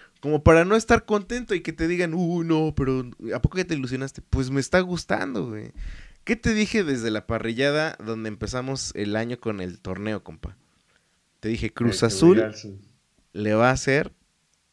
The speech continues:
Speaker 1: o sea, va a ser un gran candidato para el título". Y
Speaker 2: Lo vemos
Speaker 1: este
Speaker 2: la próxima semana, compa. Lo vemos la próxima semana.
Speaker 1: Sí,
Speaker 2: ¿No?
Speaker 1: y, eh, sí, exactamente, porque le toca medirse con el más grande, compa,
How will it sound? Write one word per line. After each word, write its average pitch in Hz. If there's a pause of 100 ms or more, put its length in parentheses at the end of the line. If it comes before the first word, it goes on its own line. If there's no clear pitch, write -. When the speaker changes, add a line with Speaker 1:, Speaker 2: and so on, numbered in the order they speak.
(1080)
Speaker 1:
o 117
sea, 113
va 117
a -
ser 143
un 147
gran 127
candidato 107
para 92
el 85
título". - (1500)
Y 104
Speaker 2:
Lo 110
vemos 117
Speaker 1:
este 117
Speaker 2:
la 104
próxima 104
semana, 123
compa. 113 (380)
Lo 92
vemos 92
la 95
próxima 98
semana. 127 (520)
Speaker 1:
Sí, 349 (220)
Speaker 2:
¿No? 135
Speaker 1:
y, - (140)
eh, 69
sí, 127
exactamente, 156
porque 113
le 104
toca 127
medirse 123
con 104
el 104
más 131
grande, 440
compa, 117